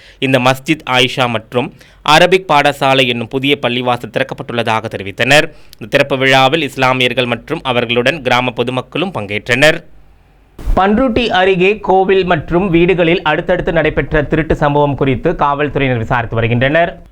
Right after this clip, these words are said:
கடலூர் மாவட்டம் பன்ருட்டியை அடுத்த நடுக்காட்டுப்பாளையம் பகுதியில் மிகவும் பிரசித்தி பெற்ற ஸ்ரீ மகா மாரியம்மன் கோவில் உள்ளது.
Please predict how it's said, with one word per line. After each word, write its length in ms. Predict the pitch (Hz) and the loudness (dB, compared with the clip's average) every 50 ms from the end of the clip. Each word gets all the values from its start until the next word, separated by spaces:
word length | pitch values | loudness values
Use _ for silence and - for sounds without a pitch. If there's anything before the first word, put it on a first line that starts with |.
| _ - | _ -2
கடலூர் 360 | 175 165 175 196 220 254 254 | 0 2 4 4 2 2 2
மாவட்டம் 600 | 240 208 196 190 185 175 165 - - 185 214 208 - | 0 0 0 0 0 -2 -2 -2 -2 -4 -2 0 0
பன்ருட்டியை 540 | 156 160 160 190 196 185 165 190 185 180 | 0 0 2 0 -2 0 2 2 4 4
அடுத்த 380 | 175 - 147 143 143 139 - 185 | 4 4 2 0 2 2 2 2
நடுக்காட்டுப்பாளையம் 1040 | 170 143 139 139 151 165 - 180 175 170 - 175 - 151 147 147 143 143 143 139 131 | 2 4 2 2 2 0 0 0 0 0 0 -2 -2 0 2 2 4 4 4 2 2
பகுதியில் 580 | 123 127 110 123 131 147 123 113 123 151 165 - - - - - | 0 -2 -2 0 0 2 2 2 2 0 -2 -6 -16 -20 -14 -4
மிகவும் 420 | - 139 156 208 202 202 208 214 - | 0 2 4 6 6 6 6 6 4
பிரசித்தி 380 | 175 170 - 180 170 185 170 | 2 0 0 0 0 0 0
பெற்ற 340 | - - 147 - - 165 170 | 0 0 -2 0 0 -2 -2
ஸ்ரீ 180 | 170 - 156 131 | 0 0 -2 0
மகா 300 | 127 131 131 160 170 170 | 0 0 0 -2 -2 0
மாரியம்மன் 580 | 156 143 143 143 139 139 135 131 131 127 120 | 0 0 0 2 2 0 0 0 0 -2 -2
கோவில் 340 | - - 127 127 120 123 110 | -2 0 0 2 2 0 0
உள்ளது. 520 | 98 98 104 110 120 143 160 165 165 - | 0 -2 -2 2 4 4 4 4 2 -2